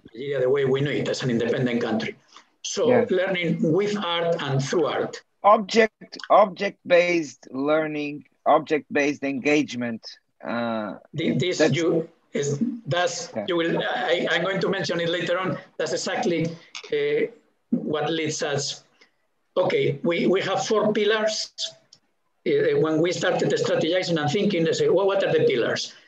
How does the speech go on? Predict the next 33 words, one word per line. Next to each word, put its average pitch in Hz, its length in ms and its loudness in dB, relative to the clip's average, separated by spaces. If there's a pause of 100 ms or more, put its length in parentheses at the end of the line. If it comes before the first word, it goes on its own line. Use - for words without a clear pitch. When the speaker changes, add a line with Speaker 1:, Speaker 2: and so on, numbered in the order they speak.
(440)
Speaker 1:
on 135 60 0 (100)
which 170 180 0
we 160 140 2
want 165 180 2
to 147 40 2 (100)
build 180 220 0
this 139 180 -4
museum?" 120 260 -2 (100)
Because 117 180 -2 (280)
everything 156 320 -2
is 139 140 -2
new 165 100 0 (840)
here. 120 200 2 (320)
Mm, 135 220 0 (200)
and 156 80 -2 (160)
luckily, 196 320 0
the 175 40 0 (100)
university 175 460 -2
has 156 100 0 (100)
given 175 180 0 (100)
us, 160 80 -2 (640)
uh, 131 480 2 (600)
uh, 151 300 2 (520)
they, 277 100 0 (120)
they 175 160 0
have 180 180 0
allowed 190 340 2
us 170 60 -2 (200)
define 190 380 -2 (100)
it. 220 80 4 (180)
Of - 80 -8
course, 143 180 2
they - 100 0